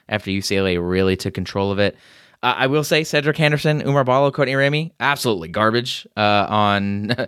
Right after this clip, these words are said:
<laughs> on Saturday night. They did nothing. Uh, in particular, I feel like Umar Ballo,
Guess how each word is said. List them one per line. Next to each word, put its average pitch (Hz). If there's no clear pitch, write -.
<laughs> -
on 120
Saturday 120
night. 120
They 113
did 90
nothing. 92
Uh, 104
in 139
particular, 202
I 175
feel 214
like 165
Umar 269
Ballo, 120